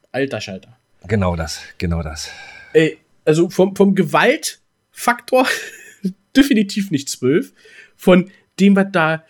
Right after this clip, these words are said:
Speaker 1: gesprochen wird, was da für Worte in den Mund
Speaker 2: Ja,
Speaker 1: genommen
Speaker 2: auch krass,
Speaker 1: werden,
Speaker 2: ne?
Speaker 1: was man so sieht an menschlichen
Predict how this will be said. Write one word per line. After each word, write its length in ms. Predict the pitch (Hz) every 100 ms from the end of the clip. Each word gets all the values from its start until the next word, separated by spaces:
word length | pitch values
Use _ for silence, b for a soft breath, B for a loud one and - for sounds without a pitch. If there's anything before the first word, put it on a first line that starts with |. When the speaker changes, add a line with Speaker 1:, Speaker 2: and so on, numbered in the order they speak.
| b b b b _ -
Speaker 1:
gesprochen 720 | 139 - - 147 233 277 190
wird, 220 | 147 139
was 100 | 143
da 80 | 147
für 320 | - 135 120
Worte 400 | 135 156 269 -
in 220 | 135 160 139
den 120 | 139
Mund 300 | 156 247 269
Speaker 2:
Ja, 140 | 101
Speaker 1:
genommen 200 | 101 92
Speaker 2:
auch 40 | 104
krass, 180 | 95 98
Speaker 1:
werden, 100 | 104
Speaker 2:
ne? 60 | b b b b b b b
Speaker 1:
was 320 | 131 185 196
man 180 | 226 226 - _ _ _
so 240 | 180 180
sieht 520 | 170 131 143 233 269 -
an 380 | 190 208 208 202 -
menschlichen 1000 | 160 196 247 - 233 233 233 226 226